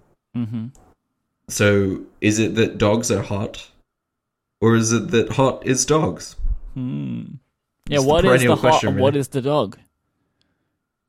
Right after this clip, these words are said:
Speaker 2: Well, whi-, which controls the other, right?
Speaker 1: Mm-hmm.
Speaker 2: Is, is, are, are the dogs all hot? Uh, which would be unpleasant for the dogs. Or is hot a lot like being dogs?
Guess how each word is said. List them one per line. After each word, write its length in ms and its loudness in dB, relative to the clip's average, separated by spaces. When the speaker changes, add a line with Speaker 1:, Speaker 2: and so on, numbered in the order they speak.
Speaker 2:
Well, 260 6
whi-, 240 6
which 320 2
controls 440 4
the 100 4
other, 360 0
right? 320 0
Speaker 1:
Mm-hmm. 200 -8
Speaker 2:
Is, 160 2
is, 440 0
are, 200 2
are 160 2
the 100 -2
dogs 400 2
all 200 4
hot? 460 -2
Uh, 180 0
which 160 -2
would 60 -8
be 60 -2
unpleasant 420 -6
for 60 -18
the 60 -14
dogs. 420 -12
Or 160 6
is 180 2
hot 580 2
a 80 4
lot 260 4
like 260 0
being 340 -2
dogs? 600 -8